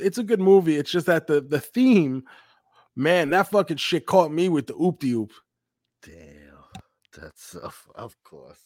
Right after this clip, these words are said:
Speaker 2: My poor man's like, "You know what? Today's the day. I'm gonna get up. Let's, come on, let's go." <laughs>
Speaker 1: You know, like, I have,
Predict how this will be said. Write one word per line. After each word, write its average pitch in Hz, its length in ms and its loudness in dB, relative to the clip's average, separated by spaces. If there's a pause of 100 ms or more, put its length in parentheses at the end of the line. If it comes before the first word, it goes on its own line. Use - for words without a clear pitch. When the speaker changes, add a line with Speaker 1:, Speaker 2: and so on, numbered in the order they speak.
(720)
Speaker 2:
My 98 160 -14
poor 135 320 -6
man's 113 400 -10
like, 117 200 -8
"You 302 120 -6
know 240 220 4
what? 220 320 8 (220)
Today's 190 420 0
the 190 120 -2
day. 165 240 2
I'm 143 260 0
gonna 143 200 -8
get 180 320 0
up. 180 260 2
Let's, 202 260 -6
come 220 220 -8
on, 143 260 0
let's 214 240 -6
go." 208 220 -6
<laughs> - 40 -12 (760)
Speaker 1:
You 170 120 -2
know, 165 120 0
like, 156 160 -6
I 196 160 4
have, 208 340 2